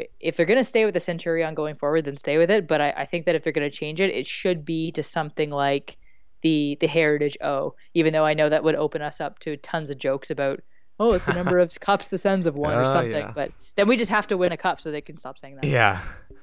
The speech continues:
Speaker 2: Well, I think even if they did change it to the, to the old two D one, I think it would sell so much better than their current ones. Um,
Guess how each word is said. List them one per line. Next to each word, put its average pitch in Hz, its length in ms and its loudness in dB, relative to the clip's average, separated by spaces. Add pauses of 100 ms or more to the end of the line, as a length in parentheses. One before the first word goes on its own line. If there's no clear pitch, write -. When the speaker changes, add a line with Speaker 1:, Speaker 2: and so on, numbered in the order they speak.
Speaker 2:
Well, 135 240 4
I 135 100 6
think 151 400 -6
even 127 220 -4
if 127 100 -6
they 135 120 0
did 107 280 -4
change 107 280 -8
it - 100 -14
to 113 120 -8
the, 104 340 -4 (140)
to - 120 -12
the 98 100 -4
old 110 280 -4
two 110 160 -4
D 110 120 0
one, 110 380 -4 (340)
I 110 80 -4
think 127 260 -4 (120)
it 113 100 -2
would 110 160 -2
sell 107 460 -2
so 123 420 0
much 107 240 -8
better 110 220 -4
than 107 160 -8
their 110 140 -10
current 110 300 -4
ones. 104 380 -8 (120)
Um, 104 420 -4